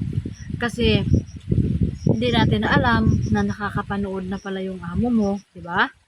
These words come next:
At sana, wala nang tumulad sa kanila na gagawin din yung mga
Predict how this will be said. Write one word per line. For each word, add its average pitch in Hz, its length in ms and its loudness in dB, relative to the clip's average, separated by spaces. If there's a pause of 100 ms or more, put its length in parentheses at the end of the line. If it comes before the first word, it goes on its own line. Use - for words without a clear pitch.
(3250)
At 214 160 -12
sana, 262 480 2 (2000)
wala 247 320 2
nang 233 160 2
tumulad 214 640 0
sa 196 160 -12
kanila 175 400 -4 (800)
na 190 320 -4 (560)
gagawin 226 560 2
din 208 240 2
yung 196 160 0
mga 196 400 0